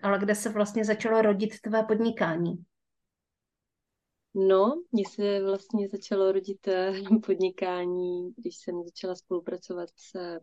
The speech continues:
Speaker 2: přítelkyní, kdy jsme začali šít. Společně
Speaker 1: Mhm.
Speaker 2: jsme začali jezdit na trhy a, a postupně, eh, jsme začali učit. A učili jsme jako dospěláky i děti a tak nějak jakoby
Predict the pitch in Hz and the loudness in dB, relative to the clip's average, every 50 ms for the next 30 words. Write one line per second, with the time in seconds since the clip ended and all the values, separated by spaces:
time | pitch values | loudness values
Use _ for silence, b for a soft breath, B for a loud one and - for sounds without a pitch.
0 | _ - - - 175 - 190 190 196 - - - 233 226 233 233 233 233 233 233 | _ -14 -14 -12 -8 -4 -4 -4 -4 -4 -2 2 6 8 8 8 8 8 6 4
1 | 226 226 - - - - - 180 175 170 170 - - - 180 180 175 - - - | 2 -2 -6 -14 -12 -10 -10 -10 -10 -10 -14 -14 -10 -6 -6 -6 -6 -8 -8 -8
2 | 175 165 - _ _ _ _ _ _ _ _ _ _ _ _ _ _ _ _ _ | -8 -8 -10 _ _ _ _ _ _ _ _ _ _ _ _ _ _ _ _ _
3 | _ - 175 170 170 170 262 240 214 220 214 - 165 165 165 - - 170 165 160 | _ -8 -6 -6 0 6 6 6 6 6 2 -2 -6 -10 -12 -12 -10 -8 -8 -8
4 | 160 - _ - 160 160 - 190 190 196 196 - 240 233 220 196 208 208 196 190 | -8 -10 _ -8 -8 -6 -2 0 0 0 0 2 2 2 2 2 0 0 0 0
5 | 185 180 160 151 151 b b b b b b b b _ _ _ - 170 - 320 | 0 0 -2 -4 -8 b b b b b b b b _ _ _ -12 -10 -8 -8
6 | 311 - - 233 - _ _ - 359 - - - - - _ - 170 170 170 - | -6 -6 -8 -10 -10 _ _ -8 -8 -8 -4 -4 -6 -4 _ -2 -2 -2 -2 -6
7 | - - - 165 160 156 156 156 156 - - - - - - 160 156 156 156 156 | -10 -10 -8 -8 -6 -6 -8 -10 -14 -16 -20 -16 -12 -12 -10 -10 -12 -12 -14 -14
8 | 156 156 156 - 262 _ - - - _ - 160 - - - - 160 - - 196 | -14 -14 -16 -18 -18 _ -20 -20 -16 _ -12 -12 -12 -8 -4 -4 -2 -2 -4 -6
9 | - - - 269 285 - - _ _ _ _ _ _ _ _ - - _ _ _ | -6 -2 -2 -2 -2 -2 -8 _ _ _ _ _ _ _ _ -20 -20 _ _ _
10 | _ _ _ _ - 180 175 175 170 - - - - - 175 170 170 - - 170 | _ _ _ _ -8 -6 -6 -4 -6 -8 -8 -6 -4 -2 -2 -2 -2 -4 -6 -6
11 | 156 165 - - 160 156 - 180 - - - 226 220 214 214 208 208 - - 190 | -6 -6 -8 -10 -10 -10 -10 -12 -6 2 4 4 6 6 4 2 0 -2 -4 -6
12 | 180 165 196 208 214 - - - 208 208 202 202 208 233 - - - 170 170 170 | -2 0 0 -2 -2 -2 -4 -2 0 2 2 2 0 -4 -8 -10 -10 -10 -10 -10
13 | 165 165 165 165 165 - _ - - _ 185 175 165 165 165 - - - - 170 | -10 -12 -14 -16 -18 -18 _ -20 -12 _ -8 -6 -6 -6 -8 -10 -16 -8 -8 -6
14 | 160 160 165 160 160 160 | 0 2 2 2 2 0